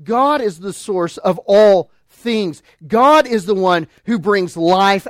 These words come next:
out of nothing, ex nihilo, created from nothing. Let me just diverge for a moment, if you'll indulge me with a rabbit trail.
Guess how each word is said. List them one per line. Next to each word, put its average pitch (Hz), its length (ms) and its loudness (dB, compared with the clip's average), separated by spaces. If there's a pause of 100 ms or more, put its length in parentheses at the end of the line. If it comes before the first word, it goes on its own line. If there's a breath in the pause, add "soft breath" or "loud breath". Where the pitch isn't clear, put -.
out 196 200 0
of 170 180 -6
nothing, 175 680 -8
ex 190 340 -6
nihilo, 180 680 -8 (200)
created 202 800 -4 (160)
from 196 640 -2 (220)
nothing. 180 960 -2 (1500)
Let 214 160 -2
me 285 100 0
just 208 280 -14 (500)
diverge 180 520 0
for 196 160 -10
a 165 40 -8
moment, 175 400 -8
if 156 120 -14
you'll 165 200 -12 (1400)
indulge 175 420 -2
me 202 140 -6
with 180 160 -8
a 170 60 -10
rabbit 165 360 -6
trail. 202 360 -10